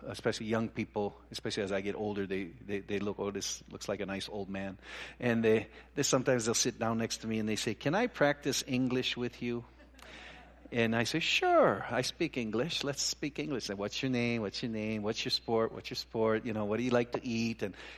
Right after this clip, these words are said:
and within about one minute, we're talking Japanese to each other, <laughs> you know. They've run out of English. And so I, I say, "Okay, you've been asking me lots of questions. Let me, let me ask you a question." And it's, it's a very simple question. I said,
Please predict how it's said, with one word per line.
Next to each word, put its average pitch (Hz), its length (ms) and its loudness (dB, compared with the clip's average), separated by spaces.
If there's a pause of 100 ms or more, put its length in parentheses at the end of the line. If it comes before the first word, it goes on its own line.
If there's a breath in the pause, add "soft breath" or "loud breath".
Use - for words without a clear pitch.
(100)
and 127 360 4 (160)
within 127 240 4
about 117 260 8
one 123 240 4
minute, 123 240 4 (160)
we're 123 100 -4
talking 107 380 0
Japanese 104 560 -2
to 104 140 -6
each 95 180 -2
other, 123 240 4 (100)
<laughs> - 60 -8
you 123 140 2
know. 151 220 8 (440 loud breath)
They've 127 180 6
run 131 180 8
out 123 120 8
of 113 80 4
English. 104 480 0 (400 loud breath)
And 135 560 8
so 160 200 4
I, 208 320 6 (320 loud breath)
I 139 160 8
say, 135 180 6
"Okay, 156 180 4
you've 165 140 2
been 165 100 4
asking 151 300 2
me 135 100 4
lots 117 260 6
of 110 100 -2
questions. 107 380 0
Let 254 140 -2
me, 185 180 -2
let 151 160 2
me 147 140 0
ask 123 320 -2
you - 140 -2
a 107 40 0
question." - 560 -8 (840 soft breath)
And 110 320 0
it's, 104 160 -4
it's 127 140 -4
a 147 60 2
very 147 180 0
simple 165 260 -2
question. 135 300 -2
I 143 40 0
said, 131 220 -4